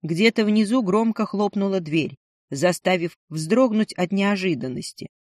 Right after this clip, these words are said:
И предутреннюю тишину нарушили шаги. «Короче, я узнал. Подходит по всем параметрам. А наводочку знаешь, кто дал?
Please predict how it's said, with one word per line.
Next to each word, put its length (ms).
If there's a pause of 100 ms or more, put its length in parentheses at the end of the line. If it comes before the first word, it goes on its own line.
(320)
И 120
предутреннюю 800
тишину 580
нарушили 600
шаги. 560 (680)
«Короче, 420
я 140
узнал. 400 (640)
Подходит 600
по 140
всем 240
параметрам. 720 (540)
А 160
наводочку 760
знаешь, 380
кто 200
дал? 340